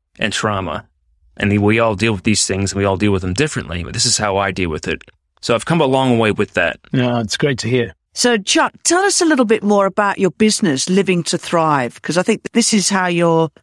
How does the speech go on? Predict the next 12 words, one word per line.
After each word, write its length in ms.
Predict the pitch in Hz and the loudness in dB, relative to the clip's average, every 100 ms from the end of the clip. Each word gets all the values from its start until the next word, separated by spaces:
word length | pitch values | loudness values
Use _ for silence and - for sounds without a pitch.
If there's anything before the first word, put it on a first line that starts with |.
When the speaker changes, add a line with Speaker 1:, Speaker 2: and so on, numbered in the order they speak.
| _ _ _ - | _ _ _ 0
Speaker 3:
really 300 | 208 214 196 | 4 4 2
trying 240 | - 196 180 | 2 0 0
to 140 | 170 - - | -2 -2 2
build 280 | 202 190 | 2 4
out 300 | 180 175 156 | 2 2 0
the 140 | 156 160 | 0 0
understanding 640 | 151 151 - 160 160 147 | 0 -2 -2 0 0 0
around 420 | 139 151 151 147 | 0 2 0 0
mental 260 | 147 143 143 | -2 -2 -2
health. 520 | 135 139 127 - - - | -2 0 -2 -6 -12 -2
Speaker 1:
Yeah, 280 | 156 131 | 2 2
th-, 180 | 123 - | -2 -10